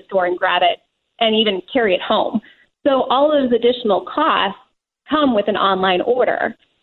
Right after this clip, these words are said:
And if you keep pushing people to online because the store experience feels inferior,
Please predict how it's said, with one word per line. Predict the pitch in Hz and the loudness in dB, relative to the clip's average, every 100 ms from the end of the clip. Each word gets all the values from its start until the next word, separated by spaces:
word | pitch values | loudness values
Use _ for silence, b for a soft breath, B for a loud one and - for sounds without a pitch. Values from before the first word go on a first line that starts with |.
| - | -2
And | 240 | 0
if | 226 226 | 0 -2
you | 262 254 | -6 -4
keep | - 277 277 | -2 -2 -4
pushing | - 330 330 269 233 | -2 0 2 0 0
people | 220 214 196 190 180 180 - | -2 0 0 2 0 -4 -2
to | 233 | 0
online | 208 185 196 233 226 185 185 180 | 2 2 2 2 2 2 0 -2
because | 247 - - 294 262 214 - | -6 -4 -2 0 0 -4 -6
the | 196 | -6
store | - 226 | 0 0
experience | 214 - 214 202 180 - | 0 -2 0 2 0 0
feels | 233 220 202 | 2 2 2
inferior, | 190 - 285 233 175 - 196 | -2 0 2 2 2 0 -2